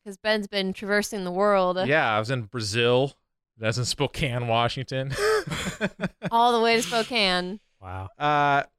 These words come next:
Speaker 2: my flight to Brazil, there were several different legs. The final leg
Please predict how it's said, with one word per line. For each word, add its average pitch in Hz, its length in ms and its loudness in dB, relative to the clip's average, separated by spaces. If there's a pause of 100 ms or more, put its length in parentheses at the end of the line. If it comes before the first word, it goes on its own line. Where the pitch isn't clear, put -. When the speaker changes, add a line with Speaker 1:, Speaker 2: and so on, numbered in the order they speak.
(400)
Speaker 2:
my 151 140 -6
flight 185 480 0
to 156 100 -6
Brazil, 123 720 2 (480)
there 120 80 -18
were 113 220 -8 (100)
several 156 360 -2
different 120 260 -4
legs. 113 300 0
The 123 80 -6
final 185 520 2
leg 110 460 2